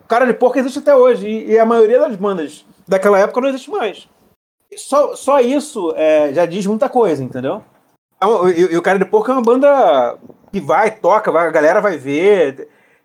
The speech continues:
tem seu público, entendeu? Então, assim, na, naquele momento, é, foi uma união.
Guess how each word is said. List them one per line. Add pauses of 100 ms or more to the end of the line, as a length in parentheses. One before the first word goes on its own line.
(360)
tem
seu
público,
entendeu? (540)
Então,
assim,
na,
naquele
momento,
é, (140)
foi
uma
união.